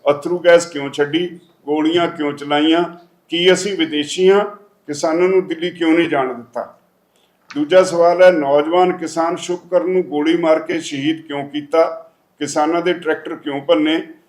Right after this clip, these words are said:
ਚਾਰ ਸੌ ਕਿਸਾਨ ਕਿਉਂ ਫੱਟੜ ਕੀਤੇ? ਤੀਜਾ ਸਵਾਲ ਹੈ, ਐਮ ਐਸ ਪੀ ਦੀ ਕਾਨੂੰਨੀ ਗਾਰੰਟੀ ਦਾ ਵਾਅਦਾ ਕਰਕੇ ਕਿਉਂ ਮੁੱਕਰੇ,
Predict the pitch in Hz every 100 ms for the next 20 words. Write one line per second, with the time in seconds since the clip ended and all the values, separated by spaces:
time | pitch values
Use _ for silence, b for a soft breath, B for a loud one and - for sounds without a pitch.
0 | _ - 156 156 160 180 170 165 170 160
1 | 170 - - 170 170 170 151 151 147 131
2 | 117 113 - _ _ _ _ _ _ _
3 | 156 156 196 185 175 170 175 185 180 -
4 | 156 165 170 170 180 180 185 185 156 151
5 | 156 185 185 165 156 156 180 180 165 143
6 | 151 190 190 170 160 180 156 147 143 143
7 | 160 165 185